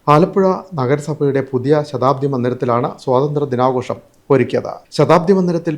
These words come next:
പുതുതായി സ്ഥാപിച്ച പതിനാറ് മീറ്റർ ഉയരമുള്ള കൊടിമരത്തിൽ നഗരസഭ അധ്യക്ഷ കെ കെ ജയമ്മ പതാക ഉയർത്തി. വൈസ് ചെയർമാൻ പി എസ് എം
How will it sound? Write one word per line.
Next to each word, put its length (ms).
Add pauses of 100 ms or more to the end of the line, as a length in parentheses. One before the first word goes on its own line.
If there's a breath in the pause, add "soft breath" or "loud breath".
പുതുതായി 380
സ്ഥാപിച്ച 400 (140)
പതിനാറ് 360
മീറ്റർ 340
ഉയരമുള്ള 560
കൊടിമരത്തിൽ 720
നഗരസഭ 480
അധ്യക്ഷ 340 (320)
കെ 100 (100)
കെ 40
ജയമ്മ 440 (120)
പതാക 280 (300)
ഉയർത്തി. 280 (580 soft breath)
വൈസ് 200
ചെയർമാൻ 440
പി 60
എസ് 220
എം 120